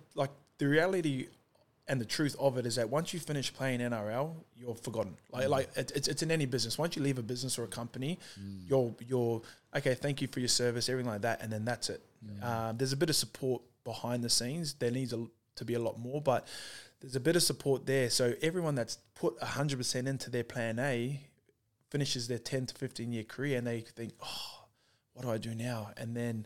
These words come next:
Speaker 1: that's why they spiral, is because I've, in their head, they're like, "I've given everything to the game. I've done everything, you know, now I've got nothing."
Speaker 2: Mm.
Speaker 1: A-, and, and, and that's the thing with, um,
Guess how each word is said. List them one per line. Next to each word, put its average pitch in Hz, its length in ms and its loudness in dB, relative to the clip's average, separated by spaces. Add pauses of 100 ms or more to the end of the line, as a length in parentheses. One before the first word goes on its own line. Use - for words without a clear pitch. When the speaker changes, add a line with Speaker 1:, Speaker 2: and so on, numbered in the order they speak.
Speaker 1:
that's - 220 -4
why 113 120 -2
they 107 140 -2
spiral, 113 500 -2
is 107 80 -4
because 113 360 -14
I've, 110 160 -8 (640)
in 147 100 0
their 127 100 2
head, 131 200 2
they're 127 80 2
like, 117 160 -2
"I've 117 100 -4
given 117 220 -2 (120)
everything 143 480 0
to 127 120 -6
the 117 60 -4
game. 107 300 -4
I've 101 120 -10
done 131 240 -4
everything, 139 540 0 (360)
you 135 80 -8
know, 120 280 0 (300)
now 135 220 2
I've 123 80 -2
got 123 140 -2
nothing." 117 320 -6 (240)
Speaker 2:
Mm. 104 220 -10
Speaker 1:
A-, 107 220 -2
and, 131 100 0
and, 127 160 0
and 127 160 0
that's 151 200 4
the 139 100 -6
thing 127 280 -4
with, 120 160 -4 (440)
um, 110 600 -2